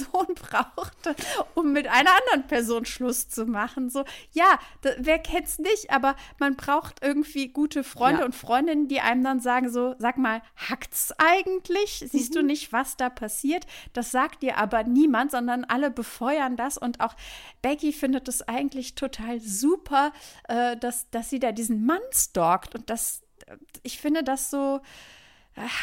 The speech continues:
Speaker 1: so unglaubwürdig.
Speaker 2: Mhm. Ja, und es ist, ach.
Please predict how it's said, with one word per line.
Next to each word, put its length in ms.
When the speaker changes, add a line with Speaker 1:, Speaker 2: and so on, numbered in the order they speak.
Speaker 1:
so 160
unglaubwürdig. 1200
Speaker 2:
Mhm. 420
Ja, 480
und 220
es 120
ist, 540
ach. 460